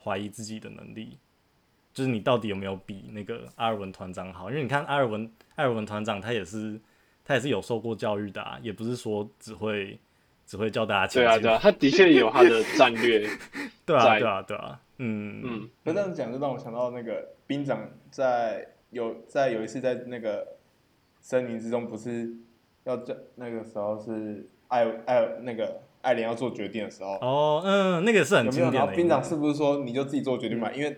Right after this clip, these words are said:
Speaker 3: 没有人知道决定的结果是如何，
Speaker 1: 对。
Speaker 3: 就算他是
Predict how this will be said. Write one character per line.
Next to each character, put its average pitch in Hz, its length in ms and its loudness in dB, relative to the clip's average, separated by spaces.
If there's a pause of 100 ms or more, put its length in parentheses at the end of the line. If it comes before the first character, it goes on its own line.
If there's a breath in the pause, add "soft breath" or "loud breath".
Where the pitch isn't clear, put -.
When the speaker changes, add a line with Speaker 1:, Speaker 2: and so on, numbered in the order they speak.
(100)
Speaker 3:
没 123 100 -2
有 120 80 2
人 107 140 -6
知 - 120 -18
道 113 200 2
决 101 120 -10
定 104 140 2
的 110 120 4
结 104 180 -12
果 - 120 -20
是 - 200 -20
如 - 100 -18
何， - 160 -20 (120)
Speaker 1:
对。 117 160 0
Speaker 3:
就 127 60 -2
算 127 160 -6
他 120 140 -6
是 117 80 -10